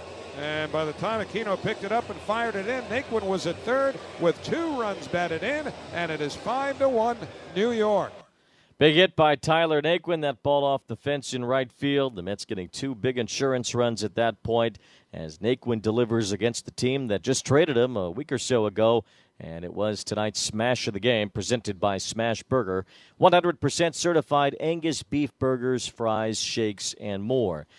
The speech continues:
Speaker 2: With Bassitt going eight innings, it put a lot less pressure on the bullpen, but they still needed three outs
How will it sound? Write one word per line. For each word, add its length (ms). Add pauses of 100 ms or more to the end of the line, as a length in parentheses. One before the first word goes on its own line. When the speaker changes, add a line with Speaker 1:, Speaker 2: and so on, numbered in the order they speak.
(200)
Speaker 2:
With 180
Bassitt 460
going 340
eight 220
innings, 460
it 240
put 240
a 80
lot 360
less 320
pressure 540
on 100
the 80
bullpen, 600
but 100
they 100
still 340
needed 340
three 260
outs 320